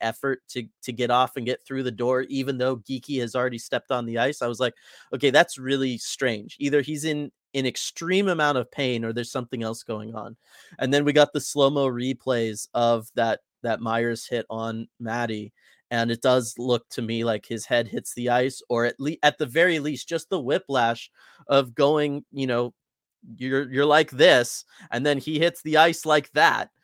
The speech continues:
That's, that's not good, right? Um, even if his head doesn't hit the ice, his brain is rocking around inside his skull there. There's no way it isn't when you're turned upside down like that and you're violently put into the ground.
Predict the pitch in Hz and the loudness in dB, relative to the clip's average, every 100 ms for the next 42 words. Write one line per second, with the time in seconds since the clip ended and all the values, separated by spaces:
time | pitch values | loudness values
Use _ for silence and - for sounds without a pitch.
0 | _ 220 120 127 - - - 135 139 - | _ -6 -2 -2 -2 -14 -2 0 0 -2
1 | 147 160 156 139 - _ 143 160 107 107 | 2 4 2 -4 -20 _ 2 4 4 -2
2 | 127 _ _ _ 123 123 143 - 127 123 | -8 _ _ _ 0 0 0 -4 0 2
3 | 120 107 - _ 156 165 175 165 147 160 | 0 -2 -14 _ -2 2 2 2 0 0
4 | 143 127 131 147 143 131 131 120 120 113 | 0 0 -2 -2 -6 -6 -4 0 0 0
5 | - 135 120 - 135 147 123 107 _ - | -6 -10 -10 -4 -2 -2 -4 -8 _ -14
6 | 123 131 131 135 123 120 120 113 113 113 | -4 -2 0 -4 -4 -2 -2 -2 -6 -6
7 | 117 110 113 - 110 107 107 110 113 123 | -6 -6 -10 -12 -10 -8 -8 -8 -8 -8
8 | 135 123 120 117 110 113 127 117 107 104 | -2 0 2 0 0 -2 -4 -6 -8 -14
9 | _ - - 120 117 117 127 117 113 - | _ -20 -10 -4 -4 -2 -4 -2 -4 -4
10 | 117 107 110 110 110 110 - 113 113 110 | -4 -4 -4 -6 -8 -8 -4 -2 -2 -4
11 | 110 110 101 110 117 123 120 - 113 110 | -6 -6 -6 -2 2 2 2 -2 -4 -4
12 | - 120 117 120 113 - 113 113 117 120 | -4 -4 -2 -6 -6 -8 -8 -6 -4 -4
13 | 104 | -4